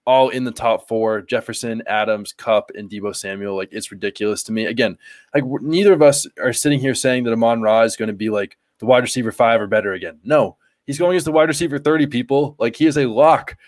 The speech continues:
to finish in the top ten. Like, he is going to get better. This offense will get better. Yes, there is more competition, but, you know, great players command targets. We see it all the time where guys step into the number one role and just, like, can't command any more targets. Great players command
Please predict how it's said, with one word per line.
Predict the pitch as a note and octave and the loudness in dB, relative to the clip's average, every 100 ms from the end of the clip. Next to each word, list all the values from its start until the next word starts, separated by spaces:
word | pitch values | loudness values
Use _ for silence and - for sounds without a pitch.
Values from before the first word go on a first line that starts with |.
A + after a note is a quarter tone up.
| _ _ | _ _
to | C#3+ | -6
finish | D#3 D3 B2+ | -2 0 -2
in | C#3+ | -4
the | C3 | -2
top | C#3 A#2+ | 2 2
ten. | - A#2 | 0 -6
Like, | G2+ | -6
he | - D#3 | -2 0
is | |
going | D3 D3+ D3+ | 2 0 2
to | |
get | D3 C#3+ | 0 2
better. | C#3 C3 C3+ A#2 | 4 4 2 0
This | A2 | -2
offense | B2 B2+ C3+ B2+ | 0 0 -4 -2
will | |
get | C3 B2 | -2 2
better. | A#2+ A#2+ B2 G2+ | 2 2 0 -2
Yes, | A#2 A#2 | -6 -6
there | B2 | -8
is | A#2+ | -8
more | B2 A#2+ | -8 -10
competition, | A#2+ B2 - - A#2 - C3 B2+ | -6 -8 -8 -10 -10 -8 -10 -2
but, | A2+ G2 _ _ _ | 0 0 _ _ _
you | - | -8
know, | A#2 | -6
great | G2 - C#3+ | -2 -2 -2
players | C#3+ C#3 C3+ | 0 0 0
command | C3+ B2+ B2 | -2 -2 -2
targets. | A#2 A#2+ A#2+ - | -2 -2 -4 -8
We | |
see | - B2+ | -4 2
it | |
all | B2+ A#2+ | 6 6
the | |
time | A2+ A#2 A#2 A2+ | 4 0 0 2
where | A2 G#2+ G2+ _ _ - | 2 0 -2 _ _ 2
guys | B2 B2 | 4 4
step | - B2 | 2 2
into | B2 A#2+ | 2 0
the | A2+ | 0
number | A#2 A2+ | 0 0
one | A2+ G#2+ | -2 0
role | A2 A#2 B2 | 4 4 4
and | A2+ | -2
just, | A2 A2 | -6 -8
like, | G#2+ | -8
can't | - A#2+ - | -6 -6 -6
command | A2 A2 G#2+ | -6 -6 -6
any | G#2 | -8
more | G#2 G2+ | -8 -6
targets. | G#2 G2 F2+ - | -4 -6 -6 -18
Great | - B2+ C#3 - | 0 2 2 2
players | B2+ B2 B2 A2 | 2 4 2 -2
command | - A2 A2 A2 A2 | -8 -4 -2 0 -2